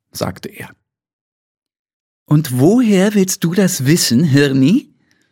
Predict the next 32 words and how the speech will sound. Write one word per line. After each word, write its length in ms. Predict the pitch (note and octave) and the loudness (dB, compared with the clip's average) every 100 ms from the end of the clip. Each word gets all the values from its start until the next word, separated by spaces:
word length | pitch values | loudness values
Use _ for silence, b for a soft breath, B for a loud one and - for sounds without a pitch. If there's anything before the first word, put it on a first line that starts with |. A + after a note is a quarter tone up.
| _ _ _ | _ _ _
fragte 420 | - G2+ - A2+ | -8 -8 -4 -4
Alma. 380 | A#2+ B2+ A#2+ - _ _ _ _ _ _ _ _ _ _ _ _ _ | -2 -2 -4 -8 _ _ _ _ _ _ _ _ _ _ _ _ _
„Hirni 600 | C#3+ A3 C#4 C#3+ A#2+ F3 | 0 2 2 0 -2 -2
sagen 380 | C3+ C3 D3+ | -2 -2 0
meine 240 | D3 D3 D#3 | 0 2 0
Schwestern 540 | - F#3 F#3+ F3 D3 | -2 -4 -4 -2 0
nur, 320 | C#3 F#3+ C4+ | 2 2 0
wenn 180 | D#3+ C3 | 0 0
Olli 320 | C3+ D#3 F#3+ | 0 0 -2
ihnen 260 | F3+ F#3 F3+ | -2 -2 0
auf 220 | D3+ D3+ | 0 -2
die 100 | D#3 | 0
Nerven 420 | C3 C3+ A3 D3 | 0 0 -2 -4
geht, 320 | A2 B2 E3+ A#2 | -2 0 0 0
weil 140 | A#2+ | -2
er 140 | C#3 | 0
mal 180 | C3+ C3 | 0 -2
wieder 240 | A#2+ E3 C3+ | -2 -2 -2
was 200 | C3 - | -2 -4
besser 420 | C#3 F3 C#3+ - | -6 -4 -6 -6
weiß. 420 | C3 C3 - - _ _ _ _ _ _ _ _ _ | -10 -10 -8 -10 _ _ _ _ _ _ _ _ _
Das 200 | A#2+ B2+ | -6 -4
Problem 480 | - C3 B2+ D3 E3 | -4 -2 0 0 0
ist, 400 | F3 F#3 - - _ _ _ _ _ - | -2 -4 -6 -16 _ _ _ _ _ -6
dass 220 | B2+ B2 | -4 -2
er 180 | C3+ - | -4 -2
in 140 | C3+ | 0
den 160 | B2 A#2 | 0 0
allermeisten 720 | C3 C#3+ B2 A#2 A#2 - C3+ | -2 0 0 -2 -4 -6 -6
Fällen 320 | D#3 D3+ D#3 | -2 0 0
recht 340 | D3+ D#3 - | -2 -4 -6
hat. 300 | G2+ - - | -14 -16 -20